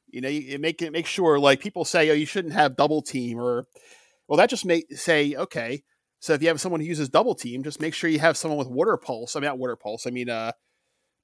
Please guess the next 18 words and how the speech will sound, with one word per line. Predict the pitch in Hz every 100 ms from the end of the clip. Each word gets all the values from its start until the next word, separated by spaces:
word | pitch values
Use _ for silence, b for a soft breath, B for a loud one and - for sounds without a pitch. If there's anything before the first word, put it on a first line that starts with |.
| _
like, | 143 131
Ar-, | 165 175 170
Aura | 180 165
Sphere | - - 127 113 113
or, | 120 123 120 117 117 113
um, | 113 113 113 113 - _ _ _ _ _ _ _ _ _ _ _ _ _ _ _ _ 117
or | 117
wha-, | 117 131 131
other | 143 156 123
moves | 120 113 - -
that, | 101 -
that | 104
don't | 120 98
miss | 104 104
ever, | 104 90 90 _ _ _ _ _
you | - 117
know? | 120 131 b b b b b b _ _ _ _ _ _
Um, | 107 104 104 98 98